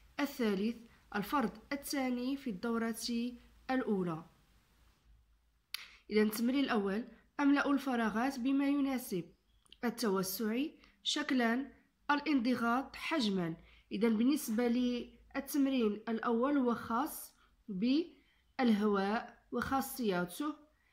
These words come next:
إذا لل-، ليس للهواء شكلًا خاصًا ولا حجمًا خاصًا. ليس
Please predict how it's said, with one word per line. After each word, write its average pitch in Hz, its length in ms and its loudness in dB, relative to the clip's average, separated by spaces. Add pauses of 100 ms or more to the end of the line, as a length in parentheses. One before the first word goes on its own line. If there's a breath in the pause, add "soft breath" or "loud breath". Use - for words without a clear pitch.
(200)
إذا 185 240 0
لل-، 269 600 2
ليس 277 360 2
للهواء 233 1000 0 (640)
شكلًا 269 720 2 (300 loud breath)
خاصًا 311 800 4 (400 loud breath)
ولا 262 420 6
حجمًا 254 720 2 (280)
خاصًا. 190 680 2 (1800 soft breath)
ليس 262 380 2